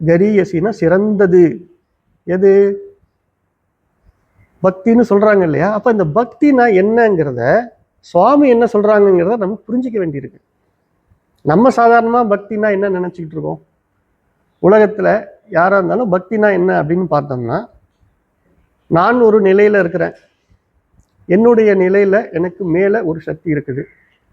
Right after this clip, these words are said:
அந்த சக்தியை என்னுடைய தேவைகளுக்காகவோ அல்லது ஏதோ ஒரு காரணத்திற்காகவோ நான் அணுகி நிற்கிறேன், அண்டி நிற்கிறேன். அப்போ அங்க அந்த உயர்ந்த, உயர்ந்த சக்தி மேல நான் என்ன வைக்கிறேன்? பக்தி வைக்கிறேன்.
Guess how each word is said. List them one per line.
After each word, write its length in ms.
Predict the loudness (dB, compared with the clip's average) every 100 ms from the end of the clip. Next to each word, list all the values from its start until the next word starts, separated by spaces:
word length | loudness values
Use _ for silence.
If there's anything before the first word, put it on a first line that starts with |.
| _ _ _ _ _ _ _ _ _
அந்த 280 | 0 2
சக்தியை 520 | 0 -2 -6 -2 0 2
என்னுடைய 400 | 0 0 0 0
தேவைகளுக்காகவோ 880 | 0 0 0 -2 -4 -4 -2 -4 -4 -4
அல்லது 280 | -4 -2
ஏதோ 220 | 0 2 2
ஒரு 200 | 2 -2
காரணத்திற்காகவோ 880 | -6 -6 -8 -8 -6 -8 -6 -6 -4
நான் 180 | -4
அணுகி 320 | -4 -2 -2 -2
நிற்கிறேன், 460 | -6 -8 -12 -12 _ _ _ _ _ _ _
அண்டி 300 | -2 0 2
நிற்கிறேன். 520 | 0 -2 -6 -8 -10 _ _ _ _ _ _ _ _ _ _ _ _ -20 _ _ _ _
அப்போ 280 | -4 0 2
அங்க 300 | 4 2 0
அந்த 320 | -2 0 0
உயர்ந்த, 360 | 0 0 0 2
உயர்ந்த 340 | 0 0 -4
சக்தி 320 | -6 -10 -6
மேல 260 | -4 -2 -2
நான் 140 | -2
என்ன 160 | 0 0
வைக்கிறேன்? 360 | -2 -4 -6 -8 _ _ -8
பக்தி 320 | -6 -4 -4
வைக்கிறேன். 340 | -4 -8 -16